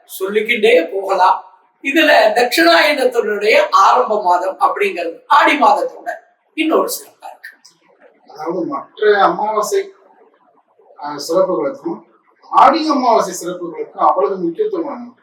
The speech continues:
Speaker 2: எதற்காக?
Speaker 1: எதற்காகனா, மீதி மாதங்கள்ல பகல் பொழுதாவே நமக்கு இருக்கு. ஆடி மாதத்துல இருந்துதான் மாலை பொழுது நமக்கு ஆரம்பிக்கிறது. இப்போ காலத்துல நம்ம சாயந்தரத்துல அந்த அந்தி சந்தின்னு சொல்லக்கூடிய காலத்தை வந்து நம்ம பிரதோஷம்னு சொல்றோம்.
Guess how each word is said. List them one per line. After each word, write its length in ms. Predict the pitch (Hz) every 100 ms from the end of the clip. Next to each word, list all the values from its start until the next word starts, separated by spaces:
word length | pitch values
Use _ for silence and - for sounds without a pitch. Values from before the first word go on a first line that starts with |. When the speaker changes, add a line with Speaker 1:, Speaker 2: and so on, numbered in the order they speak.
| _
Speaker 2:
எதற்காக? 400 | 151 160 - - _ _ -
Speaker 1:
எதற்காகனா, 1040 | 214 202 170 156 156 - - 285 - - _ _ _ _ _
மீதி 360 | 196 311 359
மாதங்கள்ல 880 | 330 240 247 254 233 220 - 269 -
பகல் 360 | 214 202 262 277
பொழுதாவே 520 | 240 226 220 190 214
நமக்கு 320 | 156 - -
இருக்கு. 640 | 160 160 - 208 127 - - _ _ _ _ _
ஆடி 480 | - - - 277 247
மாதத்துல 500 | 220 214 208 208 190
இருந்துதான் 600 | 190 196 226 220 - -
மாலை 460 | 226 - 226 254 254
பொழுது 340 | 226 226 330
நமக்கு 500 | - 214 - 320 - - - _ _ 269
ஆரம்பிக்கிறது. 440 | 269 262 - - _ _ _ _ _ _ _ _ _ _ _ _ _ _ -
இப்போ 320 | 277 262 254
காலத்துல 640 | 233 240 349 370 330 285
நம்ம 280 | 269 240 240
சாயந்தரத்துல 640 | - 220 277 285 277 269
அந்த 340 | 277 240 226 220
அந்தி 220 | 208 277
சந்தின்னு 440 | 269 277 254 269
சொல்லக்கூடிய 520 | 262 247 240 233 226
காலத்தை 400 | 220 214 - 240
வந்து 220 | 208 202 -
நம்ம 300 | 233 202 -
பிரதோஷம்னு 680 | 202 214 254 247 254 254 269
சொல்றோம். 280 | 311 320 _